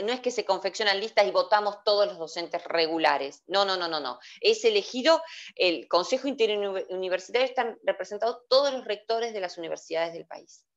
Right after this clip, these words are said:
¿Bien? Em, no me acuerdo. Entonces, nos encontramos con un organismo, hoy día, insisto, se aplica la ley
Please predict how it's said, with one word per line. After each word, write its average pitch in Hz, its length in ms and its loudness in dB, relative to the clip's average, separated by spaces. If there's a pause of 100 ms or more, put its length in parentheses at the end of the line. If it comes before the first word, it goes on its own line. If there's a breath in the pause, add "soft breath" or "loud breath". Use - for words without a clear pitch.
(1040)
¿Bien? 156 300 -4 (1040 loud breath)
Em, 190 1200 4 (920)
no 185 140 -12
me 170 100 -4
acuerdo. 170 440 -4
Entonces, 202 400 0
nos 226 180 0
encontramos 262 540 2
con 277 160 -2
un 285 100 -2
organismo, 262 640 0
hoy 220 200 4
día, 226 280 0
insisto, 151 420 -4
se 147 200 2
aplica 226 640 2
la 151 140 4
ley 147 440 4